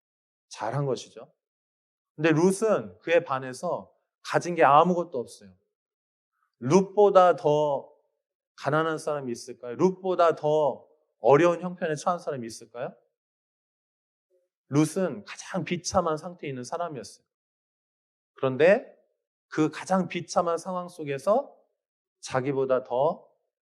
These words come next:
어려운 사람, 나오미를 찾아서 그를 섬기기로 결정하는 거예요. 어,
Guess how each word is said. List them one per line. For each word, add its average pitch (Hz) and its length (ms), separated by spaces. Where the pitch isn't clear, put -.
어려운 131 360
사람, 107 400
나오미를 123 540
찾아서 135 540
그를 113 200
섬기기로 170 520
결정하는 98 480
거예요. - 160
어, 95 320